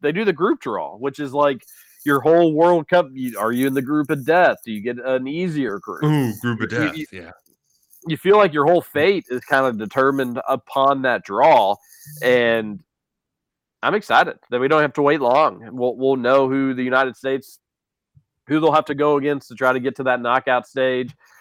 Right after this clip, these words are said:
Speaker 1: Um, no, I, I, I think the qualifying matches are exciting,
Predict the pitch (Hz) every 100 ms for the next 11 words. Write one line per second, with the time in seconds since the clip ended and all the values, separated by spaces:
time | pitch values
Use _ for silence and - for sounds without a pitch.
0 | _ - 135 151 151 170 151 160 156 180
1 | 180 180 160 135 127 120 113 113 107 104
2 | 104 101 110 101 101 90 - 98 101 101